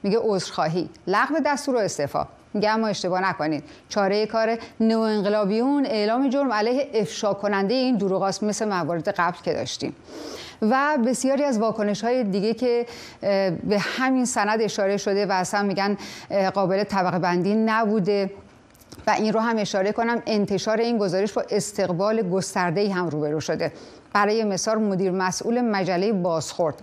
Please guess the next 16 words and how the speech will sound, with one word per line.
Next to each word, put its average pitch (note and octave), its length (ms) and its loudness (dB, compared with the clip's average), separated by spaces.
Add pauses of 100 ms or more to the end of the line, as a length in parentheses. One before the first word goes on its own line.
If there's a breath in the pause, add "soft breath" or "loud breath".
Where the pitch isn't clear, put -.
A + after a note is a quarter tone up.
سعید F3+ 380 0 (100)
اردکانزاده، D#3 920 -2 (580 loud breath)
میگه G#3 220 2
روزنامه G#3 460 0
نگاری F#3+ 360 0
یعنی A3 400 2
نور G#3+ 220 2
تابوندن G3 580 0
بر G#3 160 0
تاریکی‌ها F3 920 -2
و F#3 80 0
مرئی F3 420 -2
کردن E3+ 420 -2
زوایای E3+ 760 0
پنهان F3+ 540 -2
فعالیت‌های D#3 760 -2